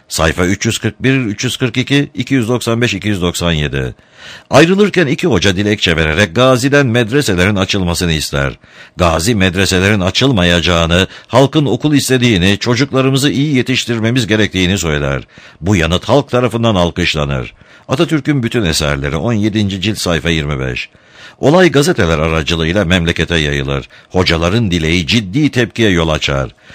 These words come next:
Yalnız aydınlar değil, halkın çoğu da medreselerin son durumunu biliyordu. Bağnaz insanlar yetiştiriyorlardı. Uygarlığın, uygarca yaşamanın, ilerlemenin düşmanı din de değildir, dindarlık da değildir. Taassup,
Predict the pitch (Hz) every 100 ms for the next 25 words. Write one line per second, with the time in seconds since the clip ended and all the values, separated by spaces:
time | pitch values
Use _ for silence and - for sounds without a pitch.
0 | - - 147 180 185 156 156 151 143 131
1 | 98 85 76 110 - 123 143 156 101 101
2 | 95 90 101 92 87 101 - 143 120 120
3 | 107 120 87 78 87 78 73 71 65 -
4 | _ - 76 73 95 87 98 92 107 92
5 | 123 123 92 87 - 80 82 76 73 71
6 | 67 67 65 - _ _ - - - -
7 | 135 165 160 185 170 170 117 143 107 120
8 | 135 101 82 82 76 80 98 82 95 90
9 | 90 87 90 104 80 98 73 80 85 87
10 | 76 147 151 135 127 135 127 127 131 92
11 | 117 95 98 85 110 90 82 82 80 69
12 | 67 60 - - - - 123 - 131 -
13 | 135 117